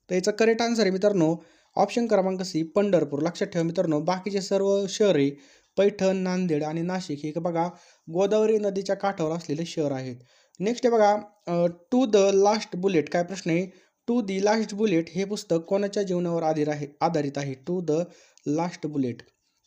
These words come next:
याचं बरोबर उत्तर आहे मित्रांनो ऑप्शन क्रमांक डी, अशोक कामटे. लक्षात ठेवायचं आहे, अशोक कामटे यांच्या जीवनावर आधारित आहे. कडधान्यामध्ये सर्वात जास्त प्रमाण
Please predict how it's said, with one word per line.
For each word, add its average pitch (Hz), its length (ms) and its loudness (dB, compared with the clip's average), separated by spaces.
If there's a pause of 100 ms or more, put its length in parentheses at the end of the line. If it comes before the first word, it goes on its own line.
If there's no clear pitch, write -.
याचं 196 220 0
बरोबर 220 260 4
उत्तर 226 200 2
आहे 208 100 4
मित्रांनो 185 340 2
ऑप्शन 190 300 -2
क्रमांक 180 380 0
डी, 147 260 0
अशोक 220 500 2 (500)
कामटे. 156 400 0
लक्षात 180 260 -4
ठेवायचं 156 300 -2
आहे, - 120 -4
अशोक 190 300 -4
कामटे 160 500 0 (280)
यांच्या 180 360 -2
जीवनावर 165 360 -2
आधारित 139 360 -4
आहे. 117 180 -8 (500)
कडधान्यामध्ये 214 720 2
सर्वात 202 360 2 (100)
जास्त 214 280 0
प्रमाण 185 440 2